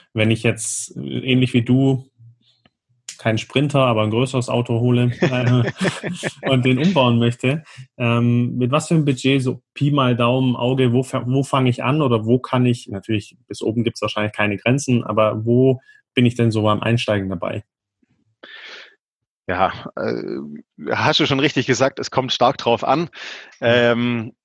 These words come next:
Speaker 2: also wir haben uns, äh, dazu entschieden, einen Bus zu kaufen. Der hatte schon hundertdreißigtausend Kilometer drauf, wobei man sagen muss, für so ein Fahrzeug ist das nix. Ich meine, das sind ja irgendwelche, ähm, irgendwelche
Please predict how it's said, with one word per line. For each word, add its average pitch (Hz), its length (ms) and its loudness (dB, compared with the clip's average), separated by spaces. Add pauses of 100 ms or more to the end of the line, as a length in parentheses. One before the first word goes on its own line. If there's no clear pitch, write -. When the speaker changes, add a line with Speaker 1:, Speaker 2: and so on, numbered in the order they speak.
(220)
Speaker 2:
also 110 220 -6
wir 139 220 4
haben 151 180 2
uns, 135 380 0
äh, 113 800 -2
dazu 117 320 -8
entschieden, 123 340 -4
einen 117 80 -2
Bus 147 220 -6
zu 135 100 -8
kaufen. 131 460 0
Der 117 100 2
hatte 120 320 0
schon 117 240 -4
hundertdreißigtausend 120 920 0
Kilometer 135 400 2
drauf, 120 440 2
wobei 107 380 -2
man 107 160 -2
sagen 110 300 2
muss, 107 120 0
für 110 140 -4
so 104 120 -2
ein 110 100 -2
Fahrzeug 110 380 0
ist - 120 -8
das 101 160 -2
nix. 127 220 -2
Ich 107 100 -6
meine, 104 200 0
das 101 100 -2
sind 104 120 -4
ja 101 100 4
irgendwelche, 101 840 0
ähm, 95 580 -4
irgendwelche 92 800 -8